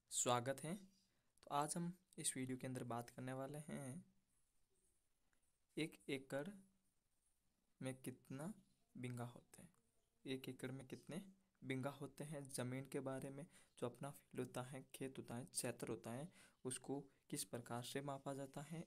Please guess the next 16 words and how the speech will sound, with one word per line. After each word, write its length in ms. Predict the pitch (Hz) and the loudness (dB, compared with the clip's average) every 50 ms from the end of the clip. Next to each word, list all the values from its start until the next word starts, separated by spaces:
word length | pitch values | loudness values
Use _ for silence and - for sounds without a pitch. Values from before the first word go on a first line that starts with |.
| - - | -2 -4
स्क्वायर 280 | - - - 123 127 123 | -2 2 4 4 4 4
फीट 320 | - - 135 135 - - | 2 0 0 0 0 -4
में, 140 | 147 156 175 - - - - - - - - - | -2 -2 -2 -4 -8 -16 -18 -18 -18 -16 -8 -6
उनके 200 | 135 127 127 139 | -4 0 2 2
अंदर 240 | 135 135 135 143 131 135 - | 2 2 2 0 -2 0 -2
कितने 500 | 127 120 - - 131 - - - 165 185 - - - - - - | -2 -2 0 -4 -4 -2 -2 -2 -2 -2 -4 -8 -18 -20 -14 -6
फीट 280 | - - 151 151 - - | 2 2 2 2 2 -6
होते 240 | 139 131 - - 147 | -6 -4 -2 -2 0
हैं, 260 | 147 156 156 180 185 - - _ _ _ - | 0 0 -2 -4 -6 -10 -20 _ _ _ -4
कितने 440 | - 123 123 - 127 131 135 165 185 190 - - - - - _ _ _ _ - - | -4 -4 -2 -2 -2 -2 0 -2 -4 -6 -10 -20 -20 -20 -20 _ _ _ _ -12 -8
सेंटीमीटर 600 | - - 131 131 131 - 156 156 156 156 - 143 | -4 -2 -2 -2 0 0 0 0 0 0 -2 -4
होते 320 | 156 151 156 - - - | -2 -2 -4 -6 -6 -6
हैं, 260 | 156 156 160 160 185 190 - - _ _ _ _ - | -4 -2 -2 -2 -2 -4 -8 -18 _ _ _ _ -2
वो 100 | 139 147 | 0 0
सब 260 | 147 - - 151 147 139 | 2 4 2 2 2 2
मैंने 280 | 123 117 117 127 135 | 2 2 2 0 0